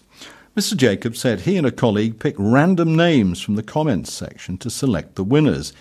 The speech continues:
He added that people are over the moon when they visit the shop to claim their free cuts. The weekly giveaways started with Mister Jacobs' first Facebook Live broadcasts about five weeks ago.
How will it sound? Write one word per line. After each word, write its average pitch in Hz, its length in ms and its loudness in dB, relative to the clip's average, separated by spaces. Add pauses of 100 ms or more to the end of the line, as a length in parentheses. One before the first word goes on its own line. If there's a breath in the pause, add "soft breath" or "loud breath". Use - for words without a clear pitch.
(160 soft breath)
He 120 160 0
added 151 280 4
that 135 160 -8
people 147 340 2
are 135 220 4 (120)
over 190 340 6
the 185 120 4
moon 104 400 4
when 85 160 0
they 98 160 0
visit 131 340 2
the 107 80 -4
shop 147 380 0
to 135 100 -10
claim 131 300 -4
their 131 140 0
free 143 280 -4
cuts. 139 540 -2 (560 loud breath)
The 95 100 -10
weekly 120 340 -2
giveaways 98 460 2
started 151 560 0
with 110 160 0
Mister 120 260 0
Jacobs' 135 680 0
first - 440 4
Facebook - 560 0
Live 120 340 4
broadcasts 123 560 -2
about 123 260 -4
five 120 360 0
weeks 139 260 -4
ago. 76 320 -4